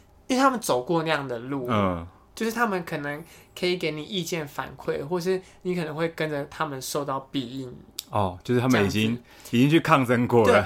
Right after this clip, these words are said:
Speaker 1: 他们已经就是亲身去体验了那些，就是走过这一段路这样子。
Speaker 2: 嗯。
Speaker 1: 就像我哥很爱讲说，我可以一上大学就有机车这件事情，
Speaker 2: 嗯。
Speaker 1: 就是他的功劳，因为他说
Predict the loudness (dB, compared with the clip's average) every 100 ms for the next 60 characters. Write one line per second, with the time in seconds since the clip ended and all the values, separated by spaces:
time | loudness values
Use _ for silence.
0 | 0 2 4 4 2 -2 -6 -20 -6 -2
1 | 0 2 2 0 -14 _ _ 2 4 4
2 | 4 2 0 0 0 0 4 4 4 0
3 | -2 0 0 4 2 2 -4 -14 _ -8
4 | -4 -4 -2 -4 -8 -18 _ _ _ -4
5 | 0 0 2 2 2 -2 0 0 0 -8
6 | -8 -12 -6 -2 -2 -4 -10 -16 _ -20
7 | -20 -20 _ -2 0 2 0 -2 -2 -6
8 | -8 -8 -8 -14 -12 -6 -6 -6 -12 -20
9 | -20 -20 _ _ _ _ _ _ _ _
10 | _ 0 2 -2 -2 -4 -2 -2 -2 -4
11 | -4 -4 -6 0 2 2 0 -6 -6 -6
12 | -4 -4 -6 -8 -8 0 4 4 4 0
13 | 0 -2 0 0 -2 -6 -4 -6 -6 -6
14 | -4 -6 -2 -2 -2